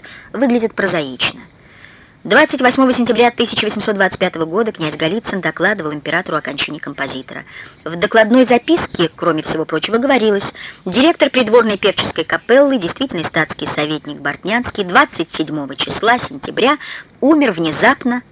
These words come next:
от апоплексического удара». Умер внезапно.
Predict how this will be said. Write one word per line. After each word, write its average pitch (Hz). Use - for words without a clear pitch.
от -
апоплексического -
удара». 131
Умер 269
внезапно. 160